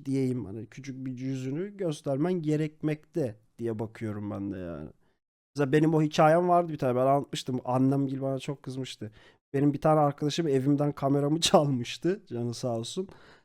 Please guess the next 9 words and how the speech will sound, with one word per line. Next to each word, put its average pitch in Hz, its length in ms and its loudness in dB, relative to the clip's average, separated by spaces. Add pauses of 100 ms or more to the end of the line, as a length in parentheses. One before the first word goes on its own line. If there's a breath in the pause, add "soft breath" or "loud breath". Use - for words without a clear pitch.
(260 loud breath)
Ee, 123 40 -2 (600)
ben 175 180 6
niye 190 180 8
böyle 202 240 10
yaklaştım, 135 680 4
canı 127 240 0
sağ 135 140 -2
olsun 123 240 -4
gibi. - 140 -6